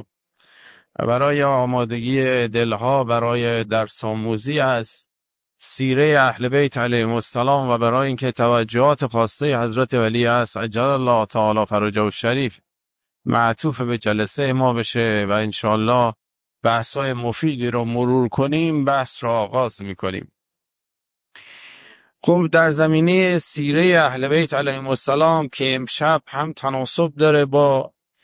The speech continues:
سیرهٔ رسول مکرم اسلام و هم تناسب داره با سیرهٔ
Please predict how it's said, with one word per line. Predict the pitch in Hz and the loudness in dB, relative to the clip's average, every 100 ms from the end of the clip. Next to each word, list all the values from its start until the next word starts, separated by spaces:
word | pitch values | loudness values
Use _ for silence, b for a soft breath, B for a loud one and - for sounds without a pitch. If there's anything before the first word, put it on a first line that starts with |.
| _ - | _ -16
سیرهٔ | - 127 131 135 147 143 135 135 127 113 - | -12 -6 -2 0 2 2 2 2 0 -2 -8
رسول | - 123 - 165 160 | -4 -2 0 0 2
مکرم | 151 135 139 139 135 | 0 0 0 2 0
اسلام | 131 123 - 131 127 123 113 | 0 -2 -2 0 0 0 -2
و | 113 | -2
هم | 117 143 139 | 0 -2 -4
تناسب | 123 120 120 - 156 151 | -4 -2 -2 -2 -2 -2
داره | 143 139 135 131 | 0 2 2 2
با | 117 123 127 123 120 113 | 2 2 2 2 0 -4
سیرهٔ | - - 117 123 143 131 123 117 | -10 -8 -4 -2 0 0 0 -2